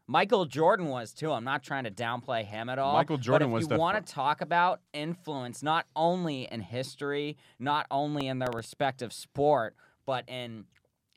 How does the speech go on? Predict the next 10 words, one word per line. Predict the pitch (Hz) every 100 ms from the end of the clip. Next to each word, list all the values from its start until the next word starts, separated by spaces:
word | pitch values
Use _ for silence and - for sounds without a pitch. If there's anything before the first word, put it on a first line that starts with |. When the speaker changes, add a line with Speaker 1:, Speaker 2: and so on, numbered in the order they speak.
| -
Speaker 1:
sports | - - - 165 170 175
in | 160 113
general, | 104 120 123 143 165 180 _ -
in | 135 131
culture, | - - 139 147 - 180 175 185 _ _ - _
the | 135 147
way | 135 156
we | 170 170
view | 135 107 127 139
sports, | 147 - 180 180 185 - -